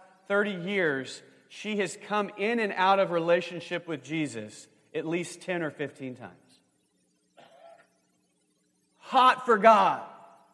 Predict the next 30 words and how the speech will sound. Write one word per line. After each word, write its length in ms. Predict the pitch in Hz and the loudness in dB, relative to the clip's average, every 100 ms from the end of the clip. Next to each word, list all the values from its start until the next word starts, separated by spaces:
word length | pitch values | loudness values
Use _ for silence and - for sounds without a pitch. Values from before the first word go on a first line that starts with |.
| _ _ _ _ _ | _ _ _ _ _
then 160 | - 139 | -8 -8
falling 400 | 139 170 165 147 | 2 4 4 0
away. 260 | 131 117 107 - _ _ _ _ _ - - - - - | -2 -4 -6 -20 _ _ _ _ _ -20 -20 -20 -20 -4
Passionate 640 | 285 269 277 - 240 - | 2 4 4 -2 -6 -2
for 120 | 233 | -4
the 100 | 214 | 0
Lord, 360 | 208 220 175 - - - - _ _ _ _ _ _ | 4 6 4 0 -12 -20 -20 _ _ _ _ _ _
then 160 | - 160 | -8 -8
failing 640 | - 202 190 180 151 139 | -6 0 2 2 0 -4
and 120 | 127 | -6
falling 400 | - 185 175 160 | 0 2 2 0
down 360 | 156 170 156 135 | -2 0 0 -2
and 160 | 127 - - _ | -6 -10 -18 _
feeling 240 | 190 185 156 | -6 -4 -4
shame 460 | - 202 185 165 | -4 -2 -2 -2
and, 160 | 135 123 - 139 | -4 -8 -14 -10
and 160 | 156 | -2
not 240 | 180 185 - | 2 2 0
turning 300 | 180 170 160 | -6 -4 0
back 240 | 160 160 | -2 -2
to 100 | 165 | -6
God. 300 | 156 131 82 - _ _ _ | -6 -6 -8 -18 _ _ _
Coming 300 | - 269 277 | -2 2 2
back 280 | 233 233 226 | 4 4 2
to 80 | 226 | -2
God 200 | 196 208 240 | 2 2 6
over 400 | 285 294 254 247 | 6 6 2 2
and 100 | 220 | 2
over 240 | 208 170 | 2 0
again. 280 | 139 127 | -6 -10